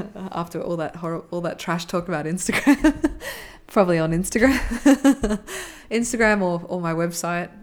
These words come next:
Um, my website's just my name, dot com, selena miles dot com, or Facebook, or, you know, all the usuals. Um,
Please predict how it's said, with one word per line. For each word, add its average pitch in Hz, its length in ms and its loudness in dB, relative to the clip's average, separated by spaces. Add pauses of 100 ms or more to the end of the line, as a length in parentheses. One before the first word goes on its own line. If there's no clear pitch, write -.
Um, 156 580 -8 (120)
my 170 120 -4
website's 160 460 -4
just - 200 -10
my 156 100 -8
name, 156 320 -4
dot 160 240 -8
com, 185 400 -4
selena 170 300 -4
miles 170 300 -6
dot - 180 -8
com, 190 360 -6 (460)
or 160 300 -4
Facebook, 202 720 -2
or, 160 480 -4
you 202 80 -8
know, 185 200 -4 (400)
all 190 120 -6
the 175 100 -4
usuals. 185 640 -2 (720)
Um, 170 640 -2